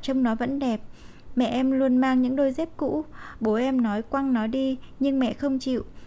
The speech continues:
Mẹ nói đôi dép đó đã quen với mẹ rồi, nó là đôi dép đẹp nhất."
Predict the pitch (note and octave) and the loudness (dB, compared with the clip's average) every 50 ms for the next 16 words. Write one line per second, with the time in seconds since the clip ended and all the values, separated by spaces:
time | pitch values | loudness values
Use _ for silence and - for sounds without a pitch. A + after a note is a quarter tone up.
0 | - - - A#3 G#3+ G#3 G#3 G3+ G3+ G3+ A3 A#3 C4 C4+ C4 B3+ D4 D#4 D4+ B3 | -14 -6 -2 -2 0 0 2 0 2 2 2 4 4 4 4 4 0 -2 0 0
1 | A3 G#3 A3+ A#3+ B3+ B3+ - - C#4 C#4 C4+ C4 A#3+ A#3 A3+ A#3+ C4 A#3+ G#3+ G#3 | 0 0 0 0 -2 -4 -2 -2 0 0 2 2 2 2 2 2 2 0 0 -2
2 | G#3+ G#3+ G3+ F#3+ F#3 F#3+ - - - - - - - G#3 G3+ G3 G3+ A3+ C4 C4+ | -2 -2 -2 -2 -2 -4 -8 -12 -16 -14 -10 -4 -2 0 0 0 0 0 0 0
3 | B3 G#3+ A#3+ B3+ B3+ B3 D4 D4+ - - A#3 G#3+ - A3 A3+ C#4 D#4 | 0 2 2 2 2 2 -2 -4 -4 -4 -6 -4 -2 -2 0 0 -2